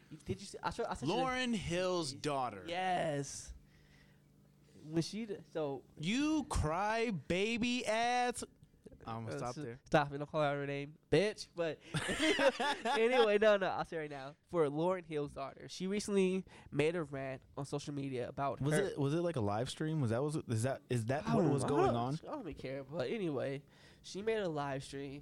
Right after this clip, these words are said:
Speaker 1: or a rant about her, about coming out about her mom abusing her as a kid.
Speaker 2: Claiming she was abusing her as a kid.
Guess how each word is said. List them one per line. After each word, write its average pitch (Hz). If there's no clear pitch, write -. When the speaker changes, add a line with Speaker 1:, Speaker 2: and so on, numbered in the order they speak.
Speaker 1:
or 139
a 131
rant 131
about 131
her, 160
about -
coming 190
out 156
about 139
her -
mom 165
abusing 143
her 147
as 143
a 143
kid. 127
Speaker 2:
Claiming 139
she -
was 110
abusing 95
her 90
as 90
a 87
kid. 87